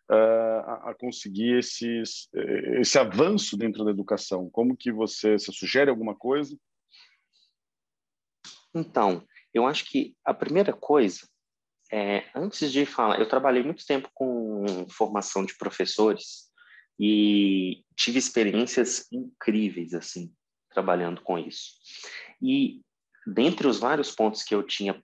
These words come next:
Speaker 2: pra melhorar dentro do, da, da minha profissão de formador,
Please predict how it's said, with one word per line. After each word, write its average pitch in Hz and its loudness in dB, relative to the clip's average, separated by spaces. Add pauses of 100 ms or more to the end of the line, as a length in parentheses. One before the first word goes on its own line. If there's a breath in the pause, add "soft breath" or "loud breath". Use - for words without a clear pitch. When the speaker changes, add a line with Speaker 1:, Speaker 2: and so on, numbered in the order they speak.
(100)
Speaker 2:
pra 107 0
melhorar 101 0 (440)
dentro 92 -4 (140)
do, 85 -16
da, 85 -6
da 85 -2
minha 95 2
profissão - -2
de - -6
formador, 90 -2